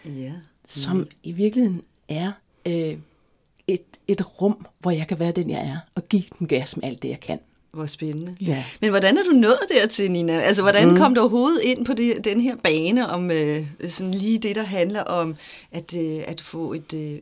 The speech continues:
Speaker 1: både passion, som du siger, men også fokus for, for det her område?
Speaker 2: Ja. Altså, jeg har en, øh, en baggrund i forsvaret. Jeg har været officer i rigtig mange år, og i to tusind og seksten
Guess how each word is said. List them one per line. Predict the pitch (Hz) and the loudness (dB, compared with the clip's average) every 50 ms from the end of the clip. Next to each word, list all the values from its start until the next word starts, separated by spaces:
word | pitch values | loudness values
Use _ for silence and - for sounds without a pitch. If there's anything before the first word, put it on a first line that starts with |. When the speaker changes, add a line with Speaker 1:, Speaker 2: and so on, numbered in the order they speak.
| - | -4
Speaker 1:
både | - 165 185 185 | -2 -2 -2 -2
passion, | - 202 - - 233 254 - - | -2 -4 -2 0 0 0 -2 -2
som | - 320 277 | -2 -2 0
du | 269 | 0
siger, | 226 - - 220 220 208 | 0 0 0 0 0 0
men | 214 196 185 - | 0 -2 -2 -4
også | - 156 160 180 - 233 - - | -4 -4 -4 -4 -6 -10 -14 -8
fokus | - 214 220 254 - 427 - - - | -6 -4 -4 -4 -4 -4 -4 -4 -4
for, | - - 160 143 139 - 147 | -4 -6 -8 -8 -8 -10 -12
for | - 156 | -14 -14
det | 151 160 | -12 -12
her | 170 - | -12 -10
område? | - 135 131 131 135 135 131 156 | -10 -10 -10 -10 -10 -8 -8 -8
Speaker 2:
Ja. | 143 127 127 131 - - - - - - - - - - _ _ _ - | -8 -8 -10 -12 -16 -20 -20 -20 -20 -20 -20 -20 -20 -20 _ _ _ -4
Altså, | - 160 175 202 | -2 2 4 6
jeg | 226 | 6
har | 240 233 226 220 220 | 6 6 6 4 4
en, | - - 190 185 180 175 170 | 4 4 4 4 4 4 6
øh, | 160 156 147 147 147 147 143 139 - - - - | 6 4 4 4 2 0 -4 -6 -8 -10 -8 -6
en | 165 165 | -6 -2
baggrund | 156 156 170 202 - 226 175 170 | 0 2 2 2 2 2 0 0
i | 165 | -2
forsvaret. | - - 208 254 262 - - 240 208 202 196 196 | 0 0 0 0 0 -2 -4 -4 -4 -4 -4 -2
Jeg | 185 | -2
har | 185 175 | -2 0
været | 165 170 160 | 0 0 -2
officer | 147 147 170 165 - - 175 | -2 -4 -4 -6 -6 -6 -6
i | 160 | -6
rigtig | 160 160 160 - - 160 | -6 -6 -6 -4 -4 -4
mange | 160 165 170 175 160 | -2 -2 -2 -2 -4
år, | 156 175 214 240 240 233 - | -4 -4 -4 -4 -4 -6 -8
og | - - - - 165 160 165 160 156 160 | -8 -4 -2 -2 -2 -2 -2 -4 -6 -6
i | 160 160 160 160 156 - _ _ _ _ _ _ _ _ | -8 -8 -8 -10 -12 -16 _ _ _ _ _ _ _ _
to | - - 254 | -6 -6 -4
tusind | 226 - 226 202 - 190 | -4 -4 -6 -6 -6 -6
og | 165 | -6
seksten | 156 - 202 202 214 233 226 - - - _ 220 214 190 | -6 -4 -2 -2 -2 -2 -4 -6 -12 -8 _ -2 -2 -2